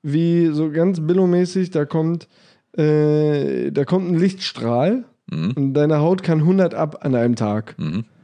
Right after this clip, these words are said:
Speaker 1: Durch diesen Licht-, Lichtschutzfaktor wird das irgendwie ein bisschen abgeschwächt oder gefiltert oder wie auch immer. Und dann kannst du nicht mehr hundert ab, sondern eintausend.
Speaker 2: Okay, wir reden
Speaker 1: Aber
Speaker 2: hier
Speaker 1: wenn
Speaker 2: aber
Speaker 1: die
Speaker 2: von einem
Speaker 1: tausend
Speaker 2: Zeitraum von vierundzwanzig Stunden. Innerhalb von
Speaker 1: Genau.
Speaker 2: vierundzwanzig Stunden.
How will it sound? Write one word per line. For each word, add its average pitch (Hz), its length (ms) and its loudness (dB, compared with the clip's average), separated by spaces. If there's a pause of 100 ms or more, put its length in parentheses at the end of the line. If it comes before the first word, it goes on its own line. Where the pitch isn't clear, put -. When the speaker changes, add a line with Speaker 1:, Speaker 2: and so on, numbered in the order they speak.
(340)
Speaker 1:
Durch 147 200 2
diesen 165 300 0
Licht-, 190 320 -2
Lichtschutzfaktor 185 840 0
wird 156 120 -2
das 151 160 -2
irgendwie 170 220 0
ein 160 80 0
bisschen 156 200 0
abgeschwächt 185 600 -2
oder 151 160 0
gefiltert 175 500 0
oder 151 180 2
wie 147 80 2
auch 147 120 0
immer. 190 240 2
Und 220 80 -4 (360)
dann 139 160 0
kannst 165 260 0
du 170 80 0
nicht 180 140 2
mehr 160 180 0
hundert 208 340 2
ab, 196 300 -2 (420)
sondern 160 640 0 (140)
eintausend. 156 840 0 (320)
Speaker 2:
Okay, 98 240 -2
wir 90 120 -2
reden 104 100 2
Speaker 1:
Aber 139 100 2
Speaker 2:
hier 156 100 4
Speaker 1:
wenn 185 80 6
Speaker 2:
aber 196 80 6
Speaker 1:
die 180 40 0
Speaker 2:
von 185 120 4
einem 202 140 6
Speaker 1:
tausend 196 180 4
Speaker 2:
Zeitraum 101 440 0
von 98 160 -2
vierundzwanzig 104 520 -2
Stunden. 76 380 -4
Innerhalb 107 300 -2
von 131 140 -2
Speaker 1:
Genau. - 60 -6
Speaker 2:
vierundzwanzig 95 420 0
Stunden. 76 220 -6